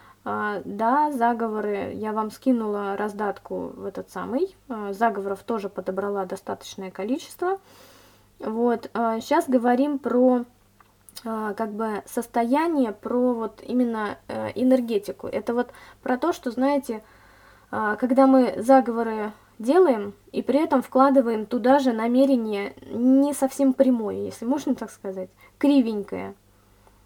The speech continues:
Вот, то есть, когда мы, когда у нас есть, а, разная подборка техник, мы понимаем, что у нас происходит, когда мы,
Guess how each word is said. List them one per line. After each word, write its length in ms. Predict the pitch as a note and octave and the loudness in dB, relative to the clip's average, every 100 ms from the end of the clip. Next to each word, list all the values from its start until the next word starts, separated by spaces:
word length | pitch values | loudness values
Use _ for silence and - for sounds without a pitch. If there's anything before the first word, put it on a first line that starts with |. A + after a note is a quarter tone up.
| _ - | _ -4
Вот, 300 | A3+ A#3 G3 | 0 2 0
то 60 | |
есть, 120 | G#3+ | -4
когда 360 | - A3+ A#3 C#4 | -4 0 4 6
мы, 320 | C#4 C4+ B3 - | 8 6 4 -2
когда 280 | A#3 B3 | -2 4
у 60 | C4+ | 6
нас 200 | C4 C4 | 4 2
есть, 360 | B3+ C4+ - - | 2 0 -2 -8
а, 300 | B3 A#3 A3+ | -4 0 6
разная 360 | C4+ C#4 B3 | 6 6 2
подборка 500 | A3+ A#3 A3+ A#3+ A#3 | -2 -4 -4 -4 -4
техник, 440 | A#3 F4+ G4+ C4+ - | 0 0 0 -2 -4
мы 120 | A#3+ | -6
понимаем, 560 | B3 C4 C#4 C#4+ A3+ G#3+ | -2 -2 0 -2 -4 -6
что 200 | - A#3+ | -4 -4
у 40 | |
нас 160 | A3 G#3+ | -4 -6
происходит, 600 | - A#3 - C4 G#3 - | -6 -6 2 2 0 -6
когда 340 | G3+ G3+ G#3+ | -8 -4 -4
мы, 260 | G#3+ G#3+ | -4 -8